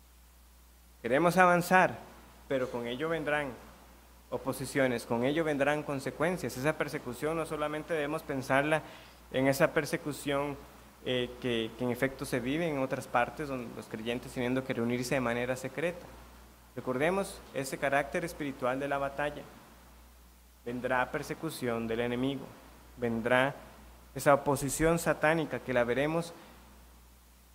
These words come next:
en, en, en muchas situaciones, cosas que puedan pasar en el trabajo, en la familia,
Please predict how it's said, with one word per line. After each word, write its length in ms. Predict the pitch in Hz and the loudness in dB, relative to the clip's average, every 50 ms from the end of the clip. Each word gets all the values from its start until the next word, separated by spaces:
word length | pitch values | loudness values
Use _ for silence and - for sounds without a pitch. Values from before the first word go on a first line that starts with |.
| - - - - | -20 -20 -6 -2
en, 380 | 135 135 131 131 131 131 120 107 - - - - - - - - - - - - - - - | -2 0 0 0 0 0 -2 -4 -8 -14 -18 -20 -20 -20 -20 -20 -20 -20 -20 -20 -20 -8 -4
en, 120 | 123 127 127 | -2 -2 0
en 220 | 123 127 123 127 | 2 2 2 4
muchas 340 | 131 147 185 185 - 156 - | 4 2 2 0 0 -4 -6
situaciones, 680 | - 131 - 139 120 - 139 156 180 170 127 - - | -6 -6 -6 -6 -4 -2 -2 0 0 -2 -4 -8 -4
cosas 260 | - 131 135 156 139 - | -4 -4 -4 -4 -6 -6
que 80 | - - | -8 0
puedan 220 | - 147 147 147 | 2 2 2 4
pasar 300 | - 135 120 - 135 135 | 2 -2 2 4 4 4
en 100 | 139 135 | 4 2
el 80 | 127 123 | 2 2
trabajo, 680 | - 117 117 117 135 147 147 139 135 - 120 117 113 - - - - | 2 2 4 6 6 4 4 2 0 -2 -2 -2 -2 -2 -6 -14 -4
en 160 | - 127 131 | 0 2 2
la 140 | 131 127 117 | 4 2 0
familia, 580 | - - 117 113 123 143 160 160 147 131 107 | 0 -2 -2 -2 0 0 0 -2 -2 -4 -6